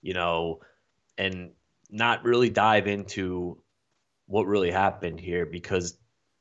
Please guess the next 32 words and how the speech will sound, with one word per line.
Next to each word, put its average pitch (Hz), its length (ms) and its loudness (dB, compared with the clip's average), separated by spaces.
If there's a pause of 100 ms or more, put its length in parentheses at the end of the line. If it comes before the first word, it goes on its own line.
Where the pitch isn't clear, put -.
(140)
for 123 380 2
the 120 160 2
Patriots 113 500 0
defense 117 440 0
to 101 100 -8
hold 98 400 0
the 98 80 0
Dolphins 101 760 2 (320)
scoring 104 440 -4
down 92 300 2
the 95 80 0
way 98 180 2
they 90 120 0
did, 101 480 0 (600)
I 95 80 -4
think 127 180 2
it 110 100 -4
speaks - 360 -6
wonders 90 440 -4
about 87 280 -4
the 82 60 -12
team. 95 400 -6 (420)
Like, 85 360 -6 (800)
I'd 113 200 2
be 110 100 -2
curious 127 580 4
to 110 120 -8
know 101 580 4
if 98 300 -8 (280)
lines 107 440 0
are 104 160 4
open 90 500 -2